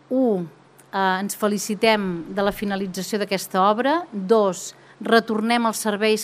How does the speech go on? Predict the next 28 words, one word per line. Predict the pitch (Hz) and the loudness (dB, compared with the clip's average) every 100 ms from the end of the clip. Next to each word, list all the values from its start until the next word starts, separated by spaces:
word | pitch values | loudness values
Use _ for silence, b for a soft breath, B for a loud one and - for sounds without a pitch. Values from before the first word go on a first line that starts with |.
| - | -2
que | |
hi | 214 | -2
havia | 202 214 | 0 -2
ordinaris | 196 202 202 190 180 - | -2 0 0 0 -2 -2
amb | 254 254 | 0 0
les | 247 | 0
mateixes | 233 214 220 233 208 | -4 -4 -6 -6 -6
freqüències. | 208 202 220 214 233 202 | -6 -2 -2 -2 -2 -2
Els | 196 | 0
regionals | 220 214 214 220 214 | 0 -2 -2 -2 -4
podran | 208 202 214 | -2 0 0
arribar | 202 208 202 208 B B B - | -2 0 2 0 B B B -6
directament | 208 196 208 208 202 | -2 -2 -2 -2 0
a, | 196 190 | 2 2
a | 202 | 0
Barcelona | 190 185 202 208 202 | -2 -4 -2 0 0
pel | 190 185 | -2 -4
corredor | 190 190 196 190 | -2 0 0 -4
sud, | 233 220 - 196 | -4 -4 -6 -8
les | 196 | -4
mateixes | 208 208 254 233 | -4 -4 -8 -4
freqüències | 220 220 220 208 202 | -4 0 0 0 -4
i | 202 | -2
horaris | 202 208 196 185 | 2 2 0 -4
de | |
l'R | 196 190 185 | -2 -2 -2
dos | 170 165 | -4 -6
Sud. | - 294 | -2 -2